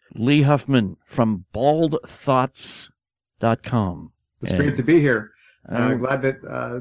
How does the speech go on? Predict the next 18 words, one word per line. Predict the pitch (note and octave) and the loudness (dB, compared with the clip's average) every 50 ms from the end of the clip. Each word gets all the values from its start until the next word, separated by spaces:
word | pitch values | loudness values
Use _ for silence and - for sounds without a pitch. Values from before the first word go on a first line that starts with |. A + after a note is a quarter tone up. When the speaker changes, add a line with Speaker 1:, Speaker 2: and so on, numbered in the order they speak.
| - | -6
Speaker 2:
people | - D#3+ C#3+ D3 D3 | -4 -4 -2 0 0
like | C3+ B2 B2+ | 0 0 2
me | C3 C3+ C#3 | 0 0 2
that | A#2+ A#2 A2+ - - _ _ _ _ - | 2 0 -2 -2 -6 _ _ _ _ -2
aren't | A3+ A#3 A3+ - | -2 -2 0 0
very | A3 G#3+ G#3 | 2 2 4
good | F#3+ G3 F#3+ - | 4 4 2 4
golfers, | F#3+ F#3+ F#3+ F#3 - D#3+ D3+ D3+ - | 4 2 2 2 0 -2 -2 -2 -2
but, | - - C3+ C3 B2+ - - | -2 0 2 2 2 0 0
uh, | C3 B2+ B2+ B2 B2 | 0 2 2 2 2
love | B2 C3+ C#3+ D3 C#3 | 2 2 2 2 2
the | C#3+ C3+ | 0 0
golf, | C3+ C#3+ D3 C#3 C3 - - - - | 0 2 0 0 0 -4 -8 -10 -6
uh, | C#3 C#3 C3 B2+ | -2 0 0 0
the | A#2+ A#2+ C3 | 0 -2 0
game | C3 C#3+ C#3 C3 | 0 0 0 0
of | A#2 | 0
golf, | D3 C#3+ C#3+ C3 B2 - - | 0 2 2 2 0 -2 -6